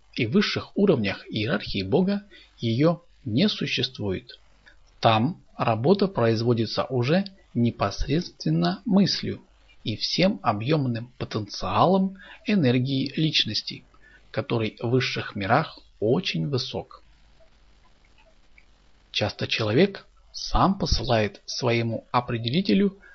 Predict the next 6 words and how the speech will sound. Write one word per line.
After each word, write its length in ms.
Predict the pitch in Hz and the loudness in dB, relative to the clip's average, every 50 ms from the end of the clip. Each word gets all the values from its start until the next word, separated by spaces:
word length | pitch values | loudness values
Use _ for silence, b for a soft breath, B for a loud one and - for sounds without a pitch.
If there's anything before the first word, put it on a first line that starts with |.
| B B | B B
мысль-сигнал 1300 | - 113 110 123 151 175 - - - - - - - - - - 233 214 208 190 147 101 104 - - _ _ _ _ _ _ - | -6 -2 0 2 2 2 2 2 0 0 0 -2 -8 -6 -2 2 4 4 4 4 4 2 -2 -4 -10 _ _ _ _ _ _ -2
о 100 | - 180 | 0 2
желании 520 | 196 233 247 220 165 117 104 98 95 95 | 4 4 4 4 4 2 0 0 -4 -6
получить 560 | 95 - 104 98 104 107 - - - 185 - - | -4 -4 -4 -4 -4 -4 -2 -2 -2 -2 -4 -6
какие-то 540 | - - 127 131 - 123 120 123 - 170 | -6 -6 -6 -6 -4 -4 -4 -2 0 0
знания. 520 | 180 185 190 190 143 110 101 101 - - | 0 2 2 2 2 2 0 -4 -6 -10